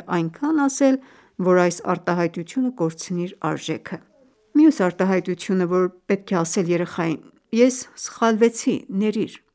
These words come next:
Երբ ծնողն ընդունում է իր սխալը՝ ցույց տալով, որ նա նույնպես կարող է սայթաքել, երեխան հասկանում է, որ կատարյալ ոչինչ չի լինում։ Նա սկսում է գիտակցել, որ կարելի է սխալվել, լինել ազնիվ ու ընդունել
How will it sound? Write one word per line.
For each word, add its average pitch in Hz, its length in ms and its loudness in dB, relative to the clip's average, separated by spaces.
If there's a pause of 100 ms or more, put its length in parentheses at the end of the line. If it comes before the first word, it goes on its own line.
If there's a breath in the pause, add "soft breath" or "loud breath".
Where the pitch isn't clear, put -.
(200)
Երբ 226 200 4
ծնողն 196 460 2
ընդունում 190 440 0
է 190 60 0
իր 180 120 -4
սխալը՝ 185 480 -2
ցույց - 300 -2
տալով, 175 420 0
որ 170 220 -2
նա 202 240 2
նույնպես 220 480 2
կարող 185 320 -2
է 180 60 -4
սայթաքել, 190 640 -4 (380 loud breath)
երեխան 175 460 0
հասկանում 254 560 -2
է, 269 60 2
որ 214 200 -4
կատարյալ 180 600 -2
ոչինչ 294 440 -2
չի - 200 -4
լինում։ 170 320 0 (380 loud breath)
Նա 226 180 4
սկսում 226 480 0
է 202 80 2
գիտակցել, 202 600 0
որ 185 200 -2
կարելի 196 320 0
է 220 80 -2
սխալվել, 185 640 -2 (320 loud breath)
լինել 196 360 4
ազնիվ 196 480 2
ու 202 200 -2
ընդունել 175 440 -2